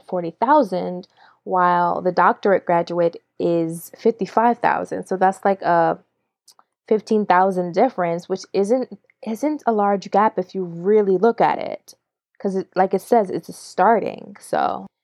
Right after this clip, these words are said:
The third highest paying psychology job would be a neuropsychologist. Isn't that amazing? That is amazing. So the average salary is ninety thousand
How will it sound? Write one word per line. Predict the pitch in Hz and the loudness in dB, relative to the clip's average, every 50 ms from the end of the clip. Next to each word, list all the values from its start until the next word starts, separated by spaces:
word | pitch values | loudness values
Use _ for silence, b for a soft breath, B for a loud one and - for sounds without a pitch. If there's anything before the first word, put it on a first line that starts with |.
| _ _ _ - | _ _ _ -2
The | 208 208 | -2 -2
third | 202 _ _ - 233 262 294 294 277 254 247 220 220 233 220 - _ _ - | -2 _ _ 2 4 4 4 4 4 4 2 2 0 -2 -6 -12 _ _ -6
highest | 214 208 202 202 202 - - | -2 0 0 0 0 -4 -6
paying | - 208 202 196 190 | -4 -2 -2 -2 0
psychology | - 196 190 - 202 196 190 190 185 - 208 196 196 190 - - _ _ _ _ _ _ _ _ _ _ - 170 | -2 -4 -2 0 0 0 2 0 -2 -4 -6 -6 -6 -8 -12 -16 _ _ _ _ _ _ _ _ _ _ -20 -18
job | 160 - 185 185 190 233 262 262 233 214 208 202 202 208 220 226 - _ _ _ | -8 -2 0 2 4 4 4 4 4 2 2 2 0 -2 -4 -10 -14 _ _ _
would | 190 185 185 170 | -6 -6 -6 -6
be | - 180 180 180 175 - | -8 -8 -8 -6 -8 -6
a | - 170 | -8 -8
neuropsychologist. | 180 175 175 180 180 190 208 208 208 196 190 180 165 - - - 160 160 165 - 175 160 156 156 - - - - - - - - - _ - - _ _ _ _ _ _ _ _ _ _ | -8 -6 -6 -4 -2 0 4 4 4 6 6 4 2 2 0 -2 -2 -2 0 2 2 2 2 0 0 -4 -6 -8 -10 -10 -10 -16 -20 _ -20 -20 _ _ _ _ _ _ _ _ _ _
Isn't | - 214 208 294 320 | -2 0 2 2 2
that | 370 381 370 | 4 2 2
amazing? | 311 262 240 240 247 240 277 285 294 320 320 - _ _ _ _ _ _ - | 2 2 2 2 2 2 0 0 -2 -4 -8 -14 _ _ _ _ _ _ -2
That | 190 180 185 | 0 2 2
is | 196 185 | 0 -2
amazing. | 196 196 185 175 160 151 - 143 165 | -2 -2 0 0 -2 -2 -4 -10 -12
So | - - 202 | -6 -4 -2
the | 185 185 - | 0 0 0
average | 190 214 226 277 277 - | 0 2 2 0 0 0
salary | - 226 214 214 208 208 214 214 208 | 0 0 0 0 -2 -2 -2 -2 -2
is | - 190 185 - _ _ _ | -2 -4 -6 -8 _ _ _
ninety | 185 190 185 185 185 196 226 240 233 269 277 | -12 -10 -8 -6 -4 -4 -4 -2 -2 -2 0
thousand | - 208 190 185 190 196 190 - 202 196 196 196 196 202 | 2 2 2 2 0 -2 -4 -4 -4 -4 -4 -6 -8 -10